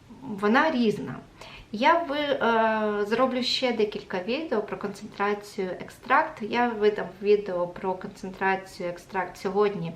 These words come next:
у ніші. Покажу вам всі свої нішеві, е, парфуми, які є, е, в мене саме концентрація екстракт. Потім зроблю відео про люксові екстракти. Окремо,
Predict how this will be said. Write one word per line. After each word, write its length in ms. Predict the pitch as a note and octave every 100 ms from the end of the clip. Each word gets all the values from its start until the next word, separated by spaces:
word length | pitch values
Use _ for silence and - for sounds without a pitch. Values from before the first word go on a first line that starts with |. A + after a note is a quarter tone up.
| - -
у 100 | A#3
ніші. 600 | G3+ F3 F#3+ - - - - - - - - -
Покажу 460 | - A3 A#3 A3+ G#3+
вам 180 | G3+ G3+
всі 260 | G3+ A3+
свої 380 | A3 - G3+ G3+
нішеві, 480 | G3 F3 - F#3+ G#3
е, 120 | B3 - - - - - G#3 G3+
парфуми, 440 | G#3 - A#3+ A3+
які 340 | G#3 G3 - A3
є, 420 | G3+ G3 G3+ F#3+ -
е, 360 | G3+ F#3+ F#3 F3+
в 40 |
мене 380 | G3 G3 F#3 E3+ - - -
саме 300 | - A#3+ A#3+
концентрація 720 | A3+ G#3 G#3 G3+ F#3+ - -
екстракт. 520 | - - - D#3 D#3 - - - - - - - - -
Потім 260 | - B3+ B3
зроблю 400 | A#3+ A3+ A3 G#3+
відео 440 | G3 A3 A3+ A3+
про 220 | G#3 A#3 A3+
люксові 500 | G3 F#3 - - F#3
екстракти. 760 | - - - F3 - - - - - -
Окремо, 560 | G#3+ B3+ C#4 C4 A3